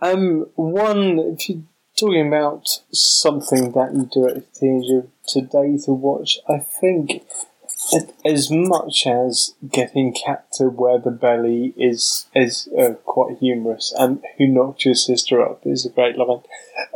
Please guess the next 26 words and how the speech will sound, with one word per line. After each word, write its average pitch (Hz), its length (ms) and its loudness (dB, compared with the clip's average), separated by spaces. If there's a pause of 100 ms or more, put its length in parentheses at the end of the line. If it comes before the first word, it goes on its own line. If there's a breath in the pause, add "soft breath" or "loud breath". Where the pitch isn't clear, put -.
Um, 143 400 2 (160)
I 139 160 2
think 139 600 -2
there 135 240 4
are 127 260 2 (220)
better, 123 640 0 (100)
much 165 440 -6
better 127 300 2
representations 120 1120 -2
of 117 220 2 (200)
teen 120 220 -2
pregnancy 120 640 0
on 117 160 -4
screen. 123 440 -2 (560 loud breath)
And 143 340 2 (120)
I 151 160 2
would 139 280 0
put 160 240 -2
Juno 127 540 2
as 117 140 -4
one 123 120 0
of 120 160 -2
those. 120 380 -2
I 127 80 -2
would 127 260 -8
say 127 520 0